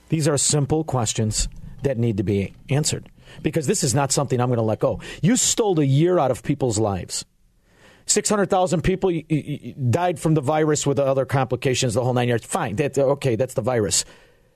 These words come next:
What about all the other lives that sat on hold?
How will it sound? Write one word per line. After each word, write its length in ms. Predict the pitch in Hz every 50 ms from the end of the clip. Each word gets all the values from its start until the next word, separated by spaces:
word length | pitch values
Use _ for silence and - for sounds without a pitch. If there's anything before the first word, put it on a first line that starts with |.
| _ _
What 160 | - 180 226
about 180 | 226 233 214 208
all 160 | 220 220 196
the 140 | 190 185 190
other 180 | 165 175 175
lives 500 | 156 147 147 139 127 123 101 - - - - - - - -
that 160 | 170 160 -
sat 300 | - - - 190 175 165
on 160 | 156 151 139
hold? 500 | 127 110 139 147 135 113 98 95 - -